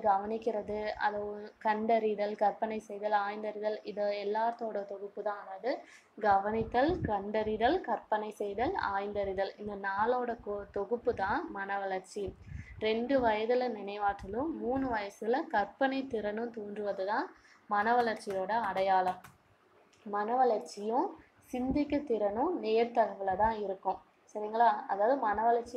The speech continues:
இன்க்ரீஸ் ஆச்சுன்னா சிந்திக்க திறன் இன்க்ரீஸ் ஆகும். பியாஜே அப்படிங்கிறவர் என்ன சொல்லியிருக்காருன்னா, மன வளர்ச்சிங்கிறது சிந்திக்க திறனோட வெளிப்பாடு அப்படின்னு சொல்லியிருக்கிறாரு. இந்த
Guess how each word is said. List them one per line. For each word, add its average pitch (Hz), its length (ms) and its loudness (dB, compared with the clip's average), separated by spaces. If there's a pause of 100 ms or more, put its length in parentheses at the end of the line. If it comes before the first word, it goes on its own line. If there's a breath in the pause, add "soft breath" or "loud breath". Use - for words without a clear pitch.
இன்க்ரீஸ் 214 340 -4
ஆச்சுன்னா 214 300 -2 (140)
சிந்திக்க 226 360 -6
திறன் 226 320 -2 (140)
இன்க்ரீஸ் 196 400 -6
ஆகும். 185 260 -2 (460 loud breath)
பியாஜே 233 560 6 (160)
அப்படிங்கிறவர் 214 640 0
என்ன 214 240 -6
சொல்லியிருக்காருன்னா, 196 600 -2 (520 loud breath)
மன 196 260 4
வளர்ச்சிங்கிறது 208 800 0 (260)
சிந்திக்க 247 520 -4
திறனோட 202 520 -2 (200)
வெளிப்பாடு 220 680 4
அப்படின்னு 196 360 -6
சொல்லியிருக்கிறாரு. 190 600 2 (420 loud breath)
இந்த 214 140 -4